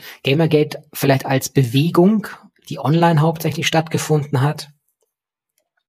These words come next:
Vorgeblich, vorgeblich ging es den Aktivist-, Aktivisten und vereinzelt vielleicht auch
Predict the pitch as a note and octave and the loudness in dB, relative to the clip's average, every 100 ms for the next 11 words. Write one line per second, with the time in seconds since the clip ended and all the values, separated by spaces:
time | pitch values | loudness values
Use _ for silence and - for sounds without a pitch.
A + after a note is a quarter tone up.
0 | - - - D3 F#3+ F3+ A#2 G#2 - A2+ | -20 -20 -4 0 2 2 -2 -4 -4 -4
1 | E3+ - - - D3+ E3 E3+ E3 D3+ D3+ | -4 -8 -12 -2 -2 0 -2 -2 -4 -4
2 | D#3+ D#3 C#3+ C3+ C#3 - C3 C3 D#3+ - | -4 -6 -4 -4 -6 -4 -2 0 -2 -6
3 | - _ - C3+ - C#3 D#3 - E3 D3 | -16 _ -10 -10 -6 -4 -4 -4 -4 -6
4 | - - B2+ D#3+ D#3+ C#3 C3 - - | -6 -6 -4 -4 -6 -6 -6 -6 -8